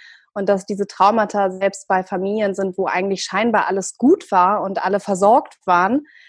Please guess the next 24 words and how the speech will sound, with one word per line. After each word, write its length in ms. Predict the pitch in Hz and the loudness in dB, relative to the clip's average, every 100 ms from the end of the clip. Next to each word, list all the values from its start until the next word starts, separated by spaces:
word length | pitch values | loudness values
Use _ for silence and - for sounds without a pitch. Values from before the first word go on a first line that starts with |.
| _ _ | _ _
ähm, 300 | 208 202 196 | -6 -4 -4
gerade 300 | 180 185 202 | -2 0 0
bei 260 | 196 185 185 | 2 2 2
Familien, 600 | - 185 202 240 214 185 | -2 -4 0 2 2 0
wo, 380 | 180 180 180 160 | -2 -2 -2 -4
wo 100 | 185 | -8
viele 420 | 180 - 269 494 269 | -12 0 2 2 -2
Kinder 380 | - 170 160 147 | -4 -4 -2 -4
auch 120 | 160 | -4
oftmals 540 | 170 - 165 156 - | -8 -8 -10 -10 -10
da 240 | - 143 143 | -10 -10 -8
sind, 160 | 151 | -8
was 180 | 175 180 | -8 -4
ja 120 | 202 | -2
in 120 | 151 190 | -2 -2
den 120 | 185 | -2
Generationen 580 | 190 185 185 - 202 196 | 0 0 -2 -2 -6 -6
vor 280 | - 202 | -2 -2
uns 260 | 190 185 - | -2 -6 -8
ganz 320 | 196 214 214 | -4 -2 -2
normal 480 | 220 196 208 262 220 | -4 2 4 4 2
war, 140 | 165 151 | -2 -4
ne? 280 | 208 302 208 | 0 0 0
Wo 160 | 190 | -4